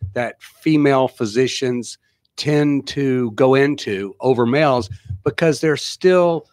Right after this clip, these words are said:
balancing that work-home life situation?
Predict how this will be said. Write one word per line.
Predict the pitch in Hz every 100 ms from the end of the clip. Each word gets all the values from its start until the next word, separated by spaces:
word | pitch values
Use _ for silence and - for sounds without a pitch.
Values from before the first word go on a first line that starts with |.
| _ _ _ -
balancing | 131 131 147 147 - - 127 123 117 113 98
that | 110 107 107 104 - _ _ _ _ _
work-home | 110 117 139 139 123 - - _ - - 135 131 120
life | 117 104 104 87 - - _ _ _ -
situation? | - - 113 104 90 - 78